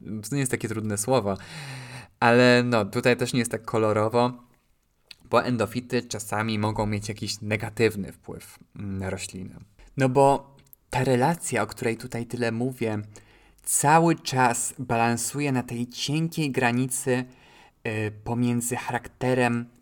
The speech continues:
pozytywnym a negatywnym. No bo endofit, który pierwotnie, e, miał korzystny wpływ na roślinę,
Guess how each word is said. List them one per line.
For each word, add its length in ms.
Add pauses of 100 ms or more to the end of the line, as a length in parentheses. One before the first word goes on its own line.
pozytywnym 880 (100)
a 80
negatywnym. 800 (420)
No 100
bo 380 (120)
endofit, 800 (180)
który 320
pierwotnie, 920 (400)
e, 320
miał 380
korzystny 680
wpływ 280
na 80
roślinę, 580